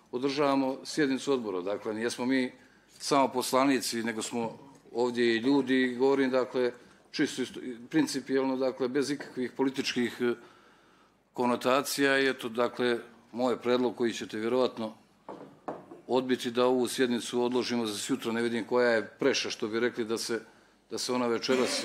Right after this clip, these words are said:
održava, a evo, neki drugi dio političke priče ću, evo, možda ostaviti za kasnije. Dakle, čisto je bilo,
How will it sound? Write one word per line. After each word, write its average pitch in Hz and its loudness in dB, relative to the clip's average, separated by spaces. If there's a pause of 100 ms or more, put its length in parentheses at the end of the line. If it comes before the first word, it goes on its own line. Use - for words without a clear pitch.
(140)
održava, 127 2
a 123 2
evo, 120 2 (480)
neki 120 0
drugi 117 2
dio 113 4 (840)
političke 120 -2
priče 123 2
ću, 117 -4
evo, 117 0
možda 117 -2
ostaviti 107 -6
za 107 -6
kasnije. 113 -2
Dakle, 101 -6
čisto 117 -8
je 107 -4
bilo, 113 -2